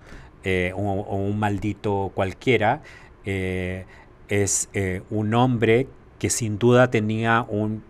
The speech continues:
ciertas alteraciones psicológicas, eh, pero que ciertas alteraciones psicológicas en ese momento, en esa época, en ese, en ese país, que era Chile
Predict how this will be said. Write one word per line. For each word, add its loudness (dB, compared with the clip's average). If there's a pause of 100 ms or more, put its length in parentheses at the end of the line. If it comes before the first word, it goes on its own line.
ciertas 4
alteraciones -2 (400)
psicológicas, 2 (480)
eh, -2 (680)
pero 4
que 0
ciertas 4
alteraciones 2
psicológicas -4
en -4
ese 2
momento, 2
en -2
esa 4
época, 0
en -6
ese, -4
en -4
ese -4
país, 4
que -8
era -8
Chile -6